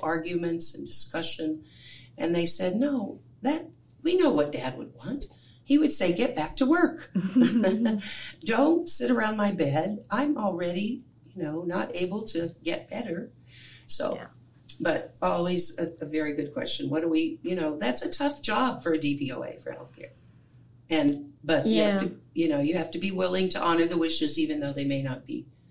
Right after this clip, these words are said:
Speaker 1: what you would do.
Speaker 2: And I think a lot of the hesitancy on discussion of end of life and advanced directives and things like that are,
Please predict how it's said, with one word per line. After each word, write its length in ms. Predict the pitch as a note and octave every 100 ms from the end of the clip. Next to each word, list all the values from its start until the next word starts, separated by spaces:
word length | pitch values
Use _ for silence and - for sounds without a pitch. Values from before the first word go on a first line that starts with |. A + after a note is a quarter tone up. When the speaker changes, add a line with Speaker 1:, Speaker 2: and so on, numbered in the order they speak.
| - -
Speaker 1:
what 160 | D3+
you 180 | D3 C#3+
would 140 | B2 -
do. 120 | - - - - - - - - -
Speaker 2:
And 100 | B3
I 140 | C4 C4
think 260 | C4+ C4+
a 140 | - A#3
lot 320 | A#3 A#3+ B3+
of 240 | D4 C4
the 340 | A3 G#3+ G#3 G3
hesitancy 1160 | - - B3+ A#3+ A#3+ B3 G#3+ G#3 - G3+ G3+ F#3+
on 300 | G3 G3 F#3+
discussion 1000 | F3 - - G#3 G#3+ - C#4+ C#4+ C#4+ C#4+ - -
of 400 | C4+ C4+ C#4 C4+
end 380 | C4+ - C4+ C#4
of 140 | C4+
life 500 | C4+ C4 C4 C4 -
and 280 | A3 G#3+ G#3
advanced 680 | - G#3+ A3 A3+ A#3 - -
directives 840 | A3+ A#3 A#3+ - A#3+ A#3 A3+ A3
and 180 | G#3 G#3+
things 280 | A#3 A#3
like 240 | B3 A#3 -
that 320 | A#3 A3+ - - - - - - - - -
are, 560 | A#3 A3+ A3 G#3+ G#3+